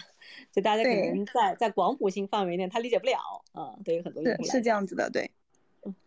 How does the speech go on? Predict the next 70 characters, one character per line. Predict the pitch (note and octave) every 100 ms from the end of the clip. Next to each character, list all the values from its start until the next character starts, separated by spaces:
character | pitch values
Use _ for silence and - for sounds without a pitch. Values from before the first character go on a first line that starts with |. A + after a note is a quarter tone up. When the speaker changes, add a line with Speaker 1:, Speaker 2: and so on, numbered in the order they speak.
| _ _ _
Speaker 1:
确 | - G3+
实 | - F3+
是。 | - - - -
尤 | G#3
其 | A#3 B3
比 | G3+
如 | F#3+
说 | G#3+ G#3
Oasis | G3+ B3 C4 G3
在 | G#3+
做 | - F#3
的 | F3
是 | G3 D3 A2+ -
这 | E3
个 |
隐 | D#3+ D#3+
私 | B3+
赛 | C4 C#3
道， | F2+ - _ _ _
就 | A#3
很 | A3+
多 | F#3
人 | G#3+ G#3
更 | G#3+ B3+
是， | G#3+ A3
嗯， | A#3 A#3+ A#3+ A#3
一 | C#4
头 | B3+ F3+
雾 | F3+ G#3+
水。 | G#3+ F3+ A3 -
<laughs> | C#4 C#4+ D#4 - _ _
Speaker 2:
对， | A#3+ A3+ _ -
什 | A#3
么 | A3
是 | C#4
隐 | G#3+
私？ | - - G3
因 | A#3+
为 | D#4
我 | A#3+
们 | F3+
对 | C4
于 | A#3
隐 | G3
私 | F#3+
会 | A#3 B3+
有 | F3
概 | A#3+
念 | A3 G3
嘛， | B3 - - _
隐 | G3+ G#3+
私 | B3
是 | C4
我 | B3
们 |
就 | -
是 | A3 G3+ - _
隐 | G3+ F#3+
秘 | B3
的 | A#3
一 | G#3+
些 | G#3+ G#3+
数 | A#3+ - A3
据 | -
啊， | G3+
Speaker 1:
嗯。 | F3
Speaker 2:
等 | F#3
等 |
等 | F#3 -
等。 | -